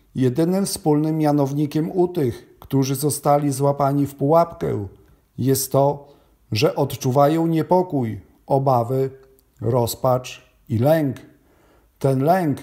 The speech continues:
zmienia się bardzo szybko w nienawiść. Biegnijcie do mnie, wy wszyscy, nie czekajcie, aż wasze życie zostanie postawione na głowie przez niepotrzebny smutek,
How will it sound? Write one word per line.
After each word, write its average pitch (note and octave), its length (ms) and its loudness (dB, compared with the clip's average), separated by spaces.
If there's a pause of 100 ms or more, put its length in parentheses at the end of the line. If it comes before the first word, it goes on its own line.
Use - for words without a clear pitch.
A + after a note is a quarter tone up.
(140)
zmienia C#3 480 0
się F3 180 -2
bardzo E3 340 0
szybko B2+ 720 -4 (300)
w G2+ 120 -6
nienawiść. A#2+ 880 -4 (760)
Biegnijcie D3+ 760 0
do G3 200 0
mnie, B2 320 -2 (100)
wy A2+ 200 0
wszyscy, C3 680 -4 (200)
nie B2+ 220 2
czekajcie, C#3 720 0 (480)
aż A2+ 200 -2
wasze C#3+ 340 2
życie D3 300 -2
zostanie C#3+ 680 -2 (220)
postawione C3 720 0
na C3 140 0
głowie C3 500 0 (500)
przez C#3 500 -2 (200)
niepotrzebny C3 800 0
smutek, D3+ 640 -4